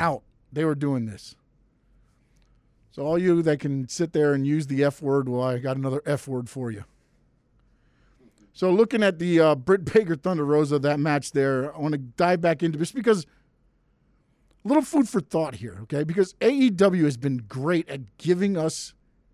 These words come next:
a lot of these matches on T N T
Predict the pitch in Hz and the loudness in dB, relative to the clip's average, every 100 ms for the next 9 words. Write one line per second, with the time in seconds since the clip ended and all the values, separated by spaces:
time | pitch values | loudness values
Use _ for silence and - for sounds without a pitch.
0 | _ _ _ _ _ _ _ _ _ _ | _ _ _ _ _ _ _ _ _ _
1 | - 151 165 190 214 208 165 143 143 139 | -6 0 0 0 0 -2 -2 -2 -4 -4
2 | 170 185 156 165 165 - 190 180 - 135 | -6 -6 -6 -6 -6 -4 -2 -4 -4 -4
3 | 127 147 | -2 -6